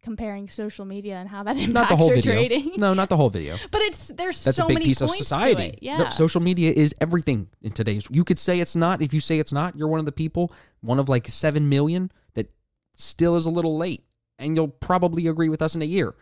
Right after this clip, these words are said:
Speaker 2: You know what I mean? At this point, it is such a big piece of society. You have to talk about it. It, it, it is driving the decisions that we're making. Like we watched in that documentary, it is changing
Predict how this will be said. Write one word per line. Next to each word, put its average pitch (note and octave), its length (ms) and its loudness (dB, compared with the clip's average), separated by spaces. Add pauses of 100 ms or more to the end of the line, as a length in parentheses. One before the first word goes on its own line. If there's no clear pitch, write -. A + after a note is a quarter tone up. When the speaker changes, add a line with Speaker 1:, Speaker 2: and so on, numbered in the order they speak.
(260)
Speaker 2:
You C#3+ 80 -2
know C#3+ 60 4
what D3+ 80 4
I D#3+ 40 0
mean? D#3 180 0
At C#3+ 160 -4
this E3+ 160 0
point, D3 240 -2
it C#3+ 100 0
is C#3 100 -6
such - 280 -4
a D#3 40 -2
big C#3 180 -4
piece C3+ 220 -8
of C3+ 60 -4
society. C3 480 -6
You G#2 160 -4
have A#2+ 240 -8
to - 60 -20
talk C#3 180 -2
about F#2+ 220 -10
it. - 100 -18
It, G2+ 140 -8
it, G#2+ 200 -2
it A#2+ 100 2
is G#2+ 160 0
driving B2 520 0
the A2+ 100 0
decisions A2+ 440 -2
that A#2 100 -4
we're A2+ 80 -2
making. G#2+ 400 -2 (300)
Like A#2 160 0
we B2+ 80 2
watched B2+ 320 -2
in C#3+ 80 -2
that C3 160 -2
documentary, C#3 560 -2
it C3 120 0
is A2+ 200 -2
changing C3+ 640 0